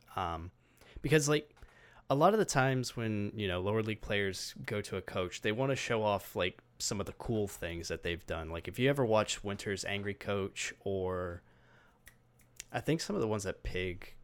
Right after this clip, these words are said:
or some of the coaching sessions that Pig ha-, has had, um, y-, you see a lot of these, like, a lot of wins.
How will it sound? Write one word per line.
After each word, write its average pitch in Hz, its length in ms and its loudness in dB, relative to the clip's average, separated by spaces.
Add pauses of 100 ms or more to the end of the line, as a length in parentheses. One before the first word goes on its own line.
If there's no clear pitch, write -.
(140)
or 92 200 -2
some - 180 -2
of - 20 -2
the 123 60 0
coaching 110 280 -2
sessions 98 320 -2
that 80 120 -8
Pig 90 220 -6
ha-, - 260 -8
has 90 420 -4 (300)
had, 90 560 -2 (760)
um, 82 420 0 (540)
y-, - 160 -4
you 113 140 0
see - 180 4
a 113 60 6
lot 101 200 6
of 95 80 2
these, 92 200 0
like, 85 160 0 (220)
a 113 100 6
lot 123 200 4
of 101 120 -2
wins. 92 640 -6